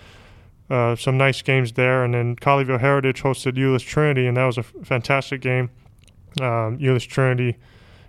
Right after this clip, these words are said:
able to beat the Panthers in five sets. Um, some others here, you know, Byron Nelson and Waxahachie. Byron was able to sweep 'em.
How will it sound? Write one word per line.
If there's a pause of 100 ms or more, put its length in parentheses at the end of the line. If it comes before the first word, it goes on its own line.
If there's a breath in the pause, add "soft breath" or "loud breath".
able
to
beat
the
Panthers
in
five
sets. (640 soft breath)
Um,
some
others
here,
you
know, (560)
Byron
Nelson
and
Waxahachie.
Byron
was
able
to
sweep
'em.